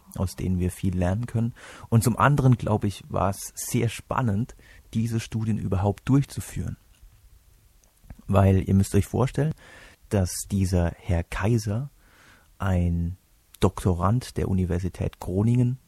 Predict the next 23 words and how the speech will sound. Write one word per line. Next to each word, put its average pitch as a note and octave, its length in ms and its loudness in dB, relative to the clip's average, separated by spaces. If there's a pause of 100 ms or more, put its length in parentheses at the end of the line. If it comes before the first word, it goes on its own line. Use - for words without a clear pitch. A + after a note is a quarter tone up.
(220)
also E2+ 220 2
diese E2+ 340 -2
Studien G#2 440 0
waren E2+ 180 2
im F#2 160 -2
Grunde F#2 260 0
seine E2+ 240 2
Doktorarbeit, F2+ 880 0 (840)
dass F#2 160 -2
dieser A2 300 2
Herr F2+ 100 0
Kaiser B2 640 0 (1080)
nachts - 920 -4 (160)
sich - 640 -6 (540)
in G#2+ 260 2
eine F2 340 4 (100)
Gasse C3+ 480 0 (480)
von F2+ 400 0
Groningen C3+ 540 0
geschlichen A#2 560 0
hat - 260 -4 (640)
und G#2+ 400 2 (140)
dort - 400 -4